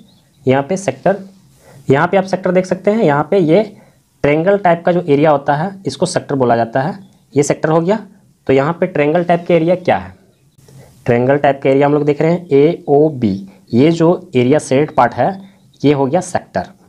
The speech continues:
तो sector यहाँ पे हम लिख सकते हैं एओबी, एओबी,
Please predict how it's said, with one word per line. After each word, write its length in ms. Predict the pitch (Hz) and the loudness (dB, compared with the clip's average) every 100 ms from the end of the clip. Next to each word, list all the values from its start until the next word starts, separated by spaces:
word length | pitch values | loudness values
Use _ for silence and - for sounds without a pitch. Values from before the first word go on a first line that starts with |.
| _ _ _ - | _ _ _ -12
तो 60 | |
sector 500 | - - 117 - 160 | -8 -4 -6 -2 0
यहाँ 200 | 165 120 | 0 -2
पे 140 | 120 131 | -2 0
हम 100 | 131 | 2
लिख 100 | 131 | 0
सकते 260 | 143 - | -4 -4
हैं 280 | 147 170 190 | -4 -4 -4
एओबी, 840 | 139 139 170 131 147 135 98 95 - _ _ _ _ _ _ - | 0 2 2 0 0 0 -6 -8 -14 _ _ _ _ _ _ -2
एओबी, 2000 | 120 127 170 190 - - _ _ _ _ 120 120 123 156 202 - 123 113 98 - | 2 4 2 -2 -12 -20 _ _ _ _ -2 2 2 2 -2 -10 -8 -6 -8 -12